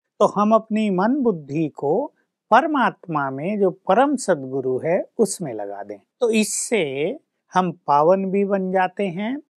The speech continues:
और घर बैठे परमात्मा अनुभूति भी करते हैं।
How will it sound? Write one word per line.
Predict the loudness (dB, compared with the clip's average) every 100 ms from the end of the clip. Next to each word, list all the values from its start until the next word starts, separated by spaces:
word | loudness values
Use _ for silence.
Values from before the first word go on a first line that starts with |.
| _ _ _
और | 2 4 2
घर | -6 -8 0 0 2
बैठे | 0 0 -4 -4 -4 -4 _ _ 0
परमात्मा | 0 0 -2 -2 _ -10 -10 -10
अनुभूति | -8 -8 -4 -4 -2 -2
भी | -2 -4
करते | -6 -8 -8
हैं। | -10 -10